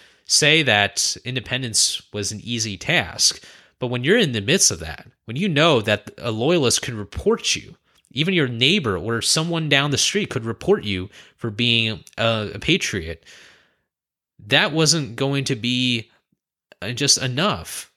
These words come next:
for people to sway for independence.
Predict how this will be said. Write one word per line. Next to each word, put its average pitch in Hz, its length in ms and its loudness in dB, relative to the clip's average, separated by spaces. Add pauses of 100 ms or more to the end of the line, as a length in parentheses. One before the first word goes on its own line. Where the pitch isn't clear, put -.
for 135 420 -2
people 127 340 -6
to 113 120 -4
sway 120 520 2
for - 440 -10
independence. 117 840 -2